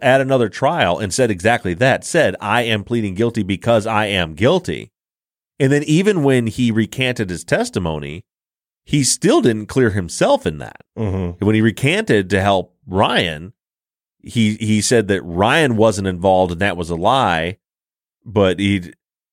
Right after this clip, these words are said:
Speaker 1: I believe he still said that he did it. That he was, he still believed in his own mind that, that he had done it at that point. So you have him on record over and over and over and over and over again saying he did it. And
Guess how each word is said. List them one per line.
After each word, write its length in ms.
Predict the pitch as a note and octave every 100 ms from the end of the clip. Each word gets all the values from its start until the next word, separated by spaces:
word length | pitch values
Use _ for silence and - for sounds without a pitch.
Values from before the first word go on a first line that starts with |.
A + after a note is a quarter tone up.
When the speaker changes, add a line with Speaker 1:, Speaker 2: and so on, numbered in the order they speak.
| _ _
Speaker 1:
I 80 | A#2
believe 340 | C3+ A#2+ D3 D#4
he 80 |
still 260 | - - B2
said 200 | B2 C3
that 80 | B2
he 160 | B2 E3
did 220 | B2+ -
it. 160 | - - _ _ _ _ -
That 120 | G#2
he 220 | G2+ B2+
was, 120 | D3
he 180 | D3 D#3+
still 240 | F#3 G#3+ F#3+
believed 580 | C3 A2+ C#3 A#3 D3
in 80 | B2+
his 140 | A#2+ C3
own 200 | C#3 A2
mind 440 | C3+ G#3+ G#2+ G2
that, 240 | G2+ -
that 200 | G2+ G2+ - -
he 280 | - D3 A#2+
had 140 | F#2+
done 200 | A#2+ F#3+
it 80 | G2+
at 120 | F2
that 200 | D#2+ -
point. 220 | F2 E2 - _ _ _
So 120 | -
you 40 | F#3+
have 100 | F3
him 80 | E3+
on 180 | D3
record 300 | C#3+ G3+ A#2 -
over 220 | C#3+ C3
and 80 | B2
over 160 | A2
and 80 | G#2
over 140 | G#2
and 100 | G2+
over 160 | G2+ F#2+
and 80 | A#2
over 200 | G#3 A#2
again 280 | F#2 F#2 F2+
saying 320 | B2 G#2+ F2+
he 120 | F2+
did 240 | D2+ F2+
it. 220 | B2 F2 _ _ _ _ _ _ _ G#2+
And 460 | G2 F2+ E2+ F2+